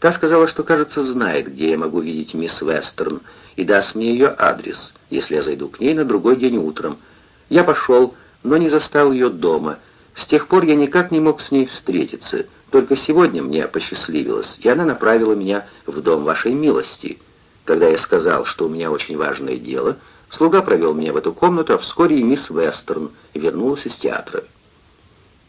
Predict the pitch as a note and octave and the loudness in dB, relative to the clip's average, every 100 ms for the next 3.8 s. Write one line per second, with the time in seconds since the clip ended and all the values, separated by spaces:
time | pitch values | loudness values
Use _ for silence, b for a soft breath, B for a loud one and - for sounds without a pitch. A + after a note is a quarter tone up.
0 | _ _ _ G2+ A2 A2 A2 A2+ A2+ G#2+ | _ _ _ 2 2 4 2 2 0 0
1 | G2+ G#2 - F2+ F#2+ F2+ F#2 F2+ F#2+ F#2+ | 0 -2 -2 2 2 2 2 0 -2 0
2 | E2 C#2+ - D#2 E2 D#2+ E2+ D2+ D#2 D#2 | 0 0 -2 -6 -6 -2 -2 0 -2 -2
3 | C2+ C2+ C#2+ C2 D2+ - B2 C3+ | -2 -4 -2 -2 -6 -2 -2 -2